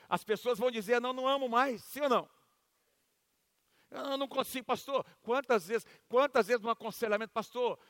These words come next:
eu não sinto mais nada, eu não amo mais a minha esposa, eu não amo mais essa pessoa." Eu não acho que Deus queira que eu seja tão infeliz pra continuar vivendo com uma pessoa que eu não amo mais.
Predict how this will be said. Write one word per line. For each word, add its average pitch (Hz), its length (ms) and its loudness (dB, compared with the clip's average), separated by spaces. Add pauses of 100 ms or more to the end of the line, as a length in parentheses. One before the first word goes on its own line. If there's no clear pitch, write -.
(180)
eu 220 120 0
não 233 160 -6
sinto 233 360 -10
mais 208 240 0
nada, 180 380 0 (160)
eu 214 140 4
não 226 200 -4
amo 226 220 -2
mais 190 260 -2
a 185 60 -4
minha 175 160 -6
esposa, 180 400 -8 (160)
eu 220 180 2
não 226 220 -2
amo 233 220 -2
mais 196 280 0
essa 185 220 -4
pessoa." 175 680 -8 (1000)
Eu 220 140 0
não 269 180 -2
acho 185 200 2
que 180 100 -10
Deus 180 340 -6 (160)
queira 196 240 2
que - 80 -10
eu 175 40 -14
seja 180 200 -10
tão 247 240 -6
infeliz 208 680 -8 (200)
pra 185 100 -2
continuar 202 460 -4
vivendo 196 240 -4
com 208 80 -4
uma 208 60 -2
pessoa 202 300 -6
que 220 100 -4
eu 208 40 -4
não 214 220 -6
amo 202 180 -6
mais. 185 540 -8